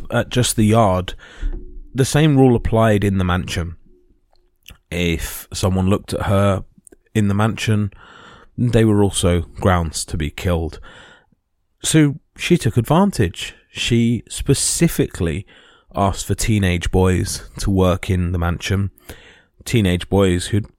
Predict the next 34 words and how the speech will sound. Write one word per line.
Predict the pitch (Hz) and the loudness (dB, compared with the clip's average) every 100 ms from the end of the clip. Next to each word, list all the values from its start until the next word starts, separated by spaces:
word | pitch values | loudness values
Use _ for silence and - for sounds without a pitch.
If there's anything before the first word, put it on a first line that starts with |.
| - | -16
probably | - 85 98 92 101 | -4 0 0 0 0
never | 104 104 107 104 | 0 0 0 -2
even | 104 107 | -2 -4
seen | - 123 131 | -2 0 0
a | 104 | 0
naked | 82 87 - 95 | -2 -4 -6 -2
woman | 92 90 87 | -2 -2 -4
before. | 87 92 85 87 - - - | -6 -4 -4 -4 -10 -20 -6
Teenage | - 147 156 156 - | 0 2 4 0 0
boys | 110 117 110 107 - - - - - - | 2 2 2 0 -6 -18 -20 -20 -12 0
who, | 101 95 95 | 2 4 0
let's | 110 123 | 0 0
be | - 123 | 2 2
honest, | 123 104 - | 4 0 0
gentlemen, | 104 82 107 101 | 0 2 2 2
we've | 95 | 2
all | 107 110 | 0 2
been | 123 107 | 2 4
there, | 95 104 - - _ _ - | 2 0 -4 -20 _ _ -12
have | - 110 101 - - | 0 0 0 -6 -10
zero | 98 98 117 139 139 | -8 2 4 4 2
control | - 127 - - 139 104 87 82 - - | 0 -6 -4 2 2 2 0 -8 -14 -4
over | 104 98 92 | 0 2 2
their | 92 90 | 2 2
arousal. | 90 95 95 92 80 87 - - - - - _ _ _ - | 2 2 2 0 -4 -8 -16 -20 -20 -20 -20 _ _ _ -4
And | 110 120 110 107 101 - _ _ _ _ _ _ _ - | 2 2 2 -2 -6 -16 _ _ _ _ _ _ _ -8
she | - 113 | 0 2
would | 143 147 - - _ - | 2 0 -4 -12 _ -2
ask | 98 - | 0 0
them | 127 | -2
to | - | -2
bring | 131 160 175 | 0 4 4
her | 170 | 4
dinner | - 196 127 | 4 2 2